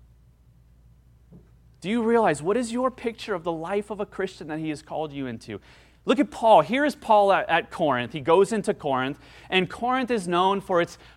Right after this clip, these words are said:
prosperity and its immorality. Paul's main, four main cities that he goes to in the book of Acts is Corinth, Ephesus, Athens, and Rome. Athens was the intellectual center of the world. Think of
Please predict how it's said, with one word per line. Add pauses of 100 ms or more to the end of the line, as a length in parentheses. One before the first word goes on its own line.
prosperity
and
its
immorality.
Paul's
main, (200)
four
main
cities
that
he
goes
to
in
the
book
of
Acts
is
Corinth, (240)
Ephesus, (840)
Athens,
and
Rome. (280)
Athens
was
the
intellectual
center
of
the
world.
Think
of